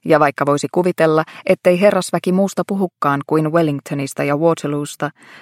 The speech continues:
todellisuudessa keskustelun aiheet mukailevat pitkälti viime vuotta, jolloin voiton vei seurapiirien ikuinen lempiaihe,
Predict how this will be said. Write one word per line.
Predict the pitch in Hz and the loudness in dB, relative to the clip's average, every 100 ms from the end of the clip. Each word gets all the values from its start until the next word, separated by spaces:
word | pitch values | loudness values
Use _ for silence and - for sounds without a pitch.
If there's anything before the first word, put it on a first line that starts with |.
| _ | _
todellisuudessa | 165 151 135 143 139 139 - 156 | 2 2 2 0 -2 -2 -2 0
keskustelun | 170 - 160 151 156 156 | -2 -2 -4 -2 2 2
aiheet | 160 151 151 | 2 0 -2
mukailevat | 170 - 139 139 143 - | -2 -2 -2 -2 -4 -2
pitkälti | 190 - 151 160 | -4 -2 -2 -2
viime | 160 175 139 | -2 -2 -2
vuotta, | 135 135 - - - _ _ - | -4 -6 -8 -12 -12 _ _ -2
jolloin | 156 151 151 147 | 2 4 2 2
voiton | 147 135 127 | 0 0 -4
vei | 139 139 | -4 -2
seurapiirien | 160 147 139 139 139 147 151 | 0 0 -2 -4 -2 -2 -2
ikuinen | 175 - 147 147 156 | -4 -2 -2 -2 -2
lempiaihe, | 165 156 143 139 139 143 | -2 -2 -4 -4 -4 -6